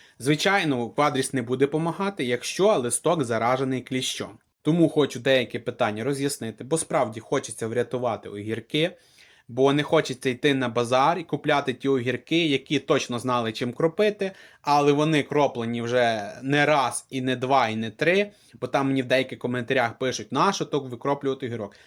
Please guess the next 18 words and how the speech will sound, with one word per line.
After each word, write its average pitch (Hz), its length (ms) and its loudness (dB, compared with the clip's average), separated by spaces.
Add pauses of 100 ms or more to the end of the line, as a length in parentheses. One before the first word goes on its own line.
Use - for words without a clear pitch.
(140)
Ну, 175 80 -4
можна 311 320 2
піти 247 280 -2
на 233 120 0
базар 214 420 4
і 175 100 0
купити, 190 500 0
який 170 240 -2
десять 123 440 0
раз 110 220 -2
буде 110 200 -6
кроплений, 107 500 -6 (180)
якщо 175 240 0
ви 165 100 0
покропите 120 560 0
раз 117 260 0
чи 123 120 -4
два. 110 320 -10